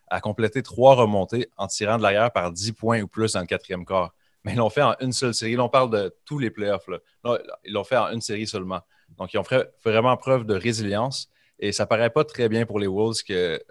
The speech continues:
leur jeunesse, on l'a senti un peu. Mais à travers tout ça,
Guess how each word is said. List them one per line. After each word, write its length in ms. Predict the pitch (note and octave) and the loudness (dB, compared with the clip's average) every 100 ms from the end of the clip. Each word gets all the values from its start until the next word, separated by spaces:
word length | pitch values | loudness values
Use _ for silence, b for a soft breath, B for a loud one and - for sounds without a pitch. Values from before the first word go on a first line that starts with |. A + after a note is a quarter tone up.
| _ | _
leur 140 | A#2 G#2+ | -4 2
jeunesse, 340 | A#2+ A#2+ C3+ | 2 4 2
on 80 | A2+ | 0
l'a 100 | G2+ | -2
senti 380 | - G2 - G#2 | -2 -4 -4 -6
un 80 | F2+ | -4
peu. 220 | A2 G#2 | -4 -4
Mais 400 | G#2 B2 F3+ - | 0 2 0 -2
à 120 | - G2+ | -6 0
travers 260 | A2 A#2+ | 2 2
tout 120 | - | -2
ça, 280 | - B2 C3 | -2 -2 -2